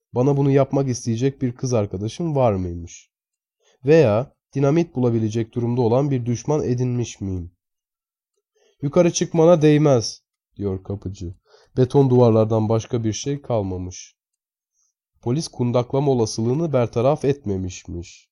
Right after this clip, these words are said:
Gaz kokusu almış olan yokmuş. Kapıcı bir kaşını havaya kaldırıyor.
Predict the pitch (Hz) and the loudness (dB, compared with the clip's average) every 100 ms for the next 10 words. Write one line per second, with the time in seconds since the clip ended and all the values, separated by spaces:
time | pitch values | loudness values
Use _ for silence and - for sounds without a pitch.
0 | _ _ _ - 127 123 123 113 113 95 | _ _ _ -2 -2 0 -4 -6 -4 -2
1 | 110 117 123 104 123 147 123 117 - 92 | 0 -2 -4 -2 -2 -2 -2 -2 -6 -12
2 | 90 - _ _ _ _ 131 135 135 143 | -12 -14 _ _ _ _ -6 -4 -4 -2
3 | 156 - 120 151 151 135 131 127 - 95 | -2 -2 -4 0 0 2 2 0 0 -2
4 | 90 95 92 90 | -2 -4 -4 -4